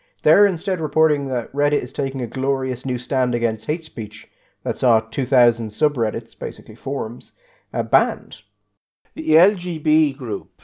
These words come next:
Speaker 2: which is, uh, a group with campaigns for the rights of, uh, women,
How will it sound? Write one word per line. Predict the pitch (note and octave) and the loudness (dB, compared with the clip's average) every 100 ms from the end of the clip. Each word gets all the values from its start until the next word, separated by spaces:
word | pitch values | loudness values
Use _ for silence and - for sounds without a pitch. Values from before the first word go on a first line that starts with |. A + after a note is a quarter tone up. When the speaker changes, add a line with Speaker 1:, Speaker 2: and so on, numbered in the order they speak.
| A#2+ | -12
Speaker 2:
which | A#2 G#2+ - - | -8 -8 -10 -18
is, | - B2+ A2 G2+ G#2 A2 | -8 -6 -6 -8 -10 -4
uh, | G2+ F#2+ F#2+ - | -4 -2 -6 -10
a | - F#2+ G#2 | -16 -18 -16
group | A2 A#2+ G2 | -10 -10 -10
with | G2 | -12
campaigns | A#2+ F#2+ A2 G2+ F#2 F2 - _ _ _ _ _ _ | -10 -10 -8 -10 -10 -14 -18 _ _ _ _ _ _
for | - A#2 | -8 -4
the | A2 | -2
rights | A2 G#2+ - - - - _ | -2 -2 -6 -12 -12 -16 _
of, | B2 G#2+ G#2 G2+ G2 F#2+ E2 E2+ F#2 - - - _ _ _ _ _ _ _ _ - | -4 -2 0 0 -2 -4 -10 -16 -20 -20 -20 -20 _ _ _ _ _ _ _ _ -4
uh, | C3+ A#2+ A#2+ B2 | 0 2 2 -2
women, | C3 D3 D#3 C3 G#2 | -2 2 2 0 -4